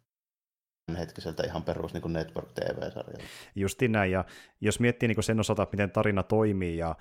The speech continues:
Speaker 2: tota niin, miten ne puitteet näkyy sillä ja resurssit, niin vaikka tämä nyt ollut mulle alun perinkään mikään tärkein tarina, niin nyt kun se on pihalla, niin sille vähän harmittaa, että tämä ei ollut justiin se leffa, mitä alun perin oltiin tekemässä, koska tuntuu, että tämä sarja oli vähän liian niinku pitkä mitta tälle tarinalle, että
Speaker 1: Mm.
Speaker 2: niin.
Speaker 1: Ja vähän niinku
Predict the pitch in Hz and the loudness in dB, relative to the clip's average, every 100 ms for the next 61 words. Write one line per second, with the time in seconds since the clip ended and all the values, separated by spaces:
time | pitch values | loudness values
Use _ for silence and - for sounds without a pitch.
0 | - - _ - 90 92 92 92 95 95 | -12 -20 _ -2 0 2 2 2 2 2
1 | - 120 - 90 95 92 98 95 90 87 | 4 2 4 0 0 2 2 2 2 2
2 | 85 - 95 98 85 85 - 85 85 82 | 0 0 2 2 0 -4 -4 -4 -4 -6
3 | _ - 101 101 104 - 120 123 107 107 | _ 0 2 4 2 4 4 6 6 4
4 | 98 113 107 98 92 98 92 110 110 98 | 4 2 4 4 4 2 4 4 4 2
5 | 90 95 95 90 87 - 95 92 95 90 | 2 2 2 2 0 -2 -2 0 0 0
6 | - 117 120 92 90 - 95 92 98 101 | 2 4 6 6 2 0 -2 0 2 4
7 | 98 107 98 - 90 98 98 98 92 - | 4 4 2 0 2 4 4 4 2 0
8 | 90 92 101 - 85 87 90 85 80 85 | 2 4 2 2 0 2 2 2 -2 -2
9 | 78 85 82 76 - 80 - 90 90 87 | -2 -2 -2 -4 -6 -6 -4 -2 0 2
10 | 92 - 95 87 82 87 87 82 80 80 | 2 2 2 2 2 2 2 0 -2 -4
11 | 80 - 90 - 87 87 85 76 76 82 | -8 -4 -4 -2 -2 -2 -2 -4 -4 -4
12 | 80 76 73 73 - - - - - - | -4 -6 -8 -12 -10 -12 -12 -20 -20 -20
13 | - - - 107 101 98 - 87 80 80 | -20 -20 -12 -10 -10 -10 -4 -2 -2 -4
14 | - 92 95 92 95 - | -4 -2 -2 -2 -4 -8